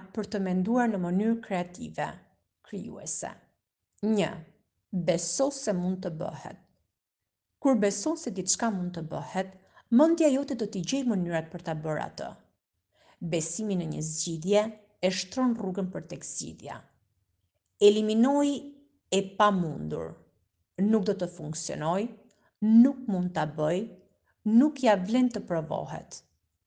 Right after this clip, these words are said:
Eliminoj nga fjalorët e tu të të menduar dhe të të folurit. Dy,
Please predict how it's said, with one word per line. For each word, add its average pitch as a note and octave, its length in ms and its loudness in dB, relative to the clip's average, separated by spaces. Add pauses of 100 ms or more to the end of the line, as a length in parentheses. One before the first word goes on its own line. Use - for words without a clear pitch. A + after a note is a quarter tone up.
(600)
Eliminoj F3+ 760 0 (140)
nga F#3 320 0
fjalorët G3+ 640 0
e F3 160 -2
tu G3+ 140 -12
të G3 160 -12
të F3 100 -6
menduar E3 480 -4
dhe F#3 80 -6
të D#3+ 160 -12
të E3 100 -12
folurit. - 600 -14 (1080)
Dy, F#3 260 2